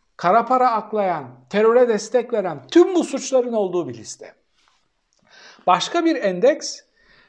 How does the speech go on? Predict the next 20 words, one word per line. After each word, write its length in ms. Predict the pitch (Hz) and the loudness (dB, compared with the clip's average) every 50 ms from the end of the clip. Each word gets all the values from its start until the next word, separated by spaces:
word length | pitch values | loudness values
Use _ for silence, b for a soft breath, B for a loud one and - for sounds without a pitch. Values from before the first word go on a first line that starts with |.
| b b - | b b 0
de 380 | 170 185 254 294 285 - - _ _ | 0 2 2 0 -6 -10 -20 _ _
Türkiye 800 | - - 226 240 220 - - 170 175 190 247 277 277 - - _ _ _ _ _ _ _ _ _ _ - | -8 -6 -4 -4 -4 -6 -4 -2 0 0 -2 -2 -6 -10 -18 _ _ _ _ _ _ _ _ _ _ -10
e, 120 | 156 151 147 | -8 -6 -4
özgürlükler 680 | - 170 170 160 156 165 196 180 190 185 - 214 185 | 0 0 0 0 0 -2 -4 -4 -6 -6 -6 -4 -4
endeksinde, 800 | 170 147 131 120 123 113 - - - 123 - 127 143 170 185 156 | -4 -6 -8 -10 -12 -12 -14 -16 -16 -16 -12 -8 -8 -8 -6 -6
demokrasi 520 | 147 143 151 156 156 156 160 - - 190 | -6 -4 -4 -6 -8 -10 -12 -14 -12 -14
endeksinde, 720 | 190 143 135 131 131 127 127 - - 135 185 - 247 269 262 b b b b b b b b b b _ | -14 -12 -12 -12 -14 -14 -14 -16 -16 -12 -12 -10 -12 -12 -14 b b b b b b b b b b _
e, 180 | - 165 156 156 | -8 -8 -6 -6
medya 380 | 147 160 185 220 214 214 240 226 | -4 -2 -2 -2 0 0 0 -2
endeksinde 640 | 170 156 139 139 135 - - - - 135 143 196 | -2 -4 -6 -8 -8 -10 -10 -16 -12 -8 -6 -4
de 100 | 226 247 | -4 -4
sürekli 520 | - - - - 269 240 196 - - 156 123 | -6 -6 -2 0 2 2 2 0 -4 -10 -10
çakılıyor 600 | - 143 127 127 - 151 214 277 285 269 285 294 277 B B B B B | -8 -10 -10 -8 -8 -6 -4 -2 -2 -2 -2 -4 -6 B B B B B
ve 120 | 214 202 202 | -2 -2 0
Türkiye'nin 400 | 240 285 254 - 247 226 202 190 | -2 -6 -6 -4 -4 -4 -4 -2
ortalama 540 | 185 185 185 180 - 208 202 208 214 226 | -2 -2 -2 -2 -2 -2 0 0 0 -2
olarak 420 | 220 196 170 151 147 131 127 131 - | -2 -2 -2 -4 -4 -6 -10 -6 -2
geldiği 400 | 170 165 165 160 143 139 135 135 | -2 -2 -2 -2 -6 -8 -8 -10
nokta 300 | 131 127 127 127 131 110 | -10 -12 -12 -12 -12 -12
şu, 360 | - - - 247 277 294 - | -10 -6 -4 -4 -4 -6 -8